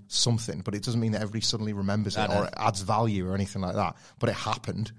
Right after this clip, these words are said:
Speaker 1: Just because it happened, you can't use it. It's got to have meant something to people.
Speaker 2: Yes.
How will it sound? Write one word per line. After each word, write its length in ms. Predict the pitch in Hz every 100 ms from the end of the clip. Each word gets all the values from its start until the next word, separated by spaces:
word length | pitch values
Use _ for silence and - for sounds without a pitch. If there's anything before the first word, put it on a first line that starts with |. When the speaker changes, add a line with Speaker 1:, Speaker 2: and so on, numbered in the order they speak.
| - _ _ _ _ _
Speaker 1:
Just 140 | 156
because 140 | - 165
it 80 | -
happened, 340 | 147 - 104
you 60 | 107
can't 180 | 135 120
use 300 | 117 120 -
it. 200 | 107 - _ -
It's 80 | -
got 120 | 160
to 80 | 151
have 80 | 120
meant 300 | 117 127 131
something 280 | 113 92 95
to 80 |
people. 220 | - 98 151
Speaker 2:
Yes. 400 | 139 98 -